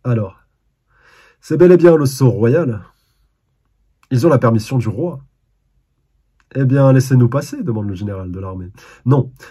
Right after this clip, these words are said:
nous sommes chargés de protéger la route nord. Sceau royal ou pas, on ne peut pas vous laisser passer immédiatement.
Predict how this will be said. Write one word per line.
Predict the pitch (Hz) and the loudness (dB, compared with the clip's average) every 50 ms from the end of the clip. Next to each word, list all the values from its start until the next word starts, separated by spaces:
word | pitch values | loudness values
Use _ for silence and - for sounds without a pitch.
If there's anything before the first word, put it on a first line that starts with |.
| - - _ - | -20 -20 _ -6
nous | 139 | -6
sommes | 131 196 196 170 | -2 -2 -2 -2
chargés | - 214 170 190 240 | -2 -2 0 2 0
de | 175 | 0
protéger | - - 160 131 170 170 180 | 2 0 0 0 2 2 4
la | 160 139 | 4 4
route | 120 117 117 - | 2 2 0 0
nord. | 135 127 117 - - - _ _ _ _ _ _ _ _ _ _ _ _ _ _ _ _ _ _ _ _ _ _ _ _ _ | -2 -2 -2 -4 -12 -20 _ _ _ _ _ _ _ _ _ _ _ _ _ _ _ _ _ _ _ _ _ _ _ _ _
Sceau | _ - - - 151 139 | _ -16 -8 -2 0 0
royal | 117 131 139 139 139 | 4 4 4 6 6
ou | 135 | 4
pas, | 127 - 143 147 143 135 | 2 2 0 -2 -2 -2
on | 131 131 | -2 -4
ne | 120 110 | -4 -2
peut | 120 120 | -2 0
pas | - 135 | 0 2
vous | 113 113 | 2 2
laisser | 123 120 123 127 | 2 2 0 -2
passer | - 120 120 120 - 117 | -2 -2 -2 -2 -2 -2
immédiatement. | 110 104 92 98 95 - - 95 85 82 | -2 -2 -6 -8 -12 -12 -12 -14 -14 -14